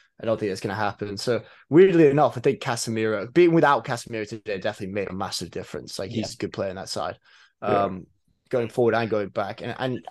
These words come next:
Speaker 1: if you look at his stats recently, they're pretty solid. Like, he just gets on a lot of, uh, crosses, like, set pieces, makes late runs into the bo-, box, like, kind of just goes past everyone in for, like, a, a Luke Shaw whip. So, uh,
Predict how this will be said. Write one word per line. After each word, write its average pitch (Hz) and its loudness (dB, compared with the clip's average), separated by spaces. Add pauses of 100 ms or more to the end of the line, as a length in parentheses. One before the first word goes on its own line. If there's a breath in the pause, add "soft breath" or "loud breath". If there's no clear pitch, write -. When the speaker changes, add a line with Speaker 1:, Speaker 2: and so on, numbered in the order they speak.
(280)
Speaker 1:
if 143 -6
you 180 2
look 160 2
at - -8
his 131 -4
stats - -4
recently, 113 -8
they're 147 -2
pretty 196 -4
solid. 107 -2
Like, 101 -8
he 113 -6
just 123 -12
gets 120 -6
on 127 -4
a 110 -6
lot 110 0
of, 107 -6 (140)
uh, 98 -10
crosses, 107 -6
like, 98 -10
set - -6
pieces, 104 -12 (360 loud breath)
makes 127 -2
late 127 2
runs 120 -2
into 117 -6
the 113 -4
bo-, 107 -6 (100)
box, - -10
like, 101 -8
kind 107 -8
of 92 -12
just - -12
goes 113 -4
past - -4
everyone 110 -6
in 104 -12
for, 110 -10 (420 soft breath)
like, 104 -10
a, 104 -8
a 101 -8
Luke 113 -4
Shaw 110 -2
whip. 98 -6 (480 soft breath)
So, 135 2 (180)
uh, 76 -14